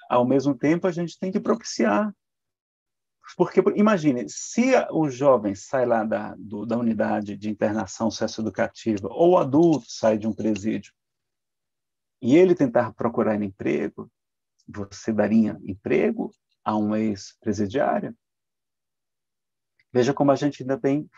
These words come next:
como é que ele vai se ressocializar? Como é que ele vai ter uma vida digna se a gente não permite que ele trabalhe?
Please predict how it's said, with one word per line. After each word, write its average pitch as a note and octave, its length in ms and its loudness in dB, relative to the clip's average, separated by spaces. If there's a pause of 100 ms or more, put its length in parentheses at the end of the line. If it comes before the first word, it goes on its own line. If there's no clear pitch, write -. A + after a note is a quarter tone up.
como G#3+ 160 2
é F4 80 4
que - 80 0
ele C#4+ 100 6
vai E3+ 140 4
se - 160 -4
ressocializar? C3 960 -2 (540)
Como F#3+ 200 2
é A#3 140 2
que A#3 80 2
ele F#3 140 6
vai C#3 340 4
ter C#3 120 2
uma B2 200 4
vida A2 260 2
digna B2+ 560 0 (560)
se F#3+ 480 -4 (180)
a D#3+ 120 0
gente A3+ 580 0
não F3 160 -2
permite D3 520 -4
que C#3+ 60 -6
ele C3 120 -2
trabalhe? G#2+ 420 -2